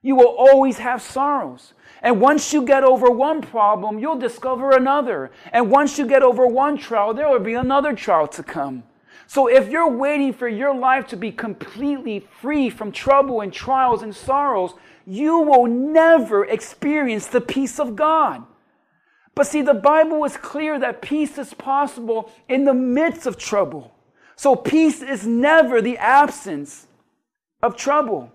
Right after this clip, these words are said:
That's why Jesus made it clear, you can have peace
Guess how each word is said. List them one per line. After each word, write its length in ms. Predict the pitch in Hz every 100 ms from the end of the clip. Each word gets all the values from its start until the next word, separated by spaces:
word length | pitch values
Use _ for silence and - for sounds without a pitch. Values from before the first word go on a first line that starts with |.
| _ _ _ _ _ _ _ _ _
That's 300 | 285 311 311
why 200 | 285 277
Jesus 600 | 190 277 285 220 - -
made 200 | 254 269
it 140 | 247
clear, 540 | - 254 285 277 185 151 - _
you 480 | 175 208 302 330 330
can 140 | 262
have 680 | 262 - - 294 294 294 285
peace 760 | - - 302 240 143 - -